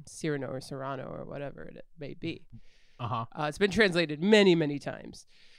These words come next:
Speaker 1: Um, but the first
Speaker 2: Yes.
Speaker 1: ever time that, you know, 'cause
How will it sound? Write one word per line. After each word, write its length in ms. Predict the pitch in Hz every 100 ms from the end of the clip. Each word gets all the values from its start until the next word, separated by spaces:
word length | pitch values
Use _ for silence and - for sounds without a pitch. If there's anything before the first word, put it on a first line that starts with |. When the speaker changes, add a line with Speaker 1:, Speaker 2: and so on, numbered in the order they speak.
| _
Speaker 1:
Um, 200 | 175 165
but 120 | 151 156
the 60 |
first 460 | - 240 262 - -
Speaker 2:
Yes. 80 | - - 208
Speaker 1:
ever 280 | 202 202
time 440 | 180 208 175 156 139 _ _ _
that, 280 | 170 156 -
you 100 | 170
know, 200 | 156 143 - _ _ _
'cause 200 | 233 208